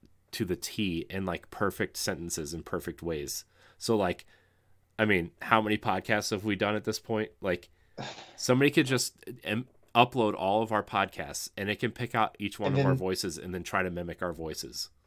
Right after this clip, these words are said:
Speaker 2: And then they can host the show.
Speaker 1: Yeah.
Speaker 2: Hey, this is how, this is how we get our, our weeks off.
Speaker 1: Yeah.
Speaker 2: <laughs>
Speaker 1: Stephanie's like, "No, I'd rather not have a week off for that." <laughs>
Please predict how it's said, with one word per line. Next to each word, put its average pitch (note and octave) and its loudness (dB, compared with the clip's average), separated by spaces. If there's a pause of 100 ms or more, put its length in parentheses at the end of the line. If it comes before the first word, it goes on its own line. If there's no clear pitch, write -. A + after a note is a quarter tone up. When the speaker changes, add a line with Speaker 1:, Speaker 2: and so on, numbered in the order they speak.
(260)
Speaker 2:
And C3+ 4
then C3+ 6
they C3 6
can B2+ 2
host A#2+ 0
the A2+ -6
show. D3 4 (180)
Speaker 1:
Yeah. G#2+ 4 (280)
Speaker 2:
Hey, F3+ 8
this D#3 4
is D3+ 0
how, F3+ 8 (120)
this E3+ 4
is E3+ 4
how F#3+ 10
we F3+ 6
get F3 4
our, C#3 4
our C#3 6
weeks D#3+ 0
off. E3 2 (160)
Speaker 1:
Yeah. C3+ 4
Speaker 2:
<laughs> - 4 (2250)
Speaker 1:
Stephanie's F2+ -4
like, D#2+ -8
"No, C#2+ -12
I'd D2 -10
rather D2+ -8
not D2+ -10
have F2 -4
a E2+ -4
week D#2+ -8
off D#2+ -8
for - -14
that." F#2 -8
<laughs> - -20